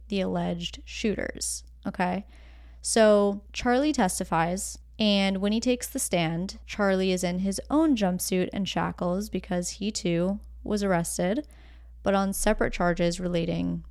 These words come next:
to guns and drugs, not the murders. So Charlie says that he and Chris knew each other because they both sold guns and drugs, and that Chris was not one of the guests at his house the night of the shooting, meaning he wasn't invited over for the bonfire,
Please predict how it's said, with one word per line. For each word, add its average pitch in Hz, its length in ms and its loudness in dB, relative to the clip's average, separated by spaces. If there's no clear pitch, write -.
to 190 120 -4
guns 170 320 0
and 175 120 -4
drugs, - 520 -6
not 208 280 4
the - 80 -2
murders. - 560 -4
So 208 480 6
Charlie 311 520 0
says 180 420 0
that 190 420 -2
he 262 320 0
and 302 120 4
Chris - 260 0
knew 190 140 0
each 180 180 -2
other 175 300 2
because 185 340 -4
they 180 140 0
both 190 360 2
sold 180 460 0
guns 180 260 -2
and 202 140 0
drugs, 175 480 -2
and 202 140 2
that 180 220 0
Chris 247 380 0
was 247 120 2
not 202 320 2
one 269 140 2
of 254 140 0
the 226 80 0
guests 180 440 0
at 185 200 -2
his 190 180 -4
house 170 380 0
the - 100 -4
night 175 220 0
of 175 80 -8
the - 60 -4
shooting, - 440 -6
meaning 190 460 0
he 226 180 -4
wasn't 233 360 4
invited 208 360 4
over 175 240 4
for 180 120 0
the 175 100 0
bonfire, - 720 -4